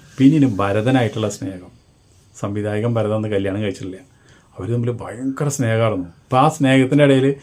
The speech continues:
ഈ കമല, ഈ നമ്മുടെ ഭരതനായിട്ടുള്ള എല്ലാ ബന്ധങ്ങളിലെയും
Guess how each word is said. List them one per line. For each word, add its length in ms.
ഈ 380
കമല, 380
ഈ 200
നമ്മുടെ 240
ഭരതനായിട്ടുള്ള 760
എല്ലാ 460
ബന്ധങ്ങളിലെയും 880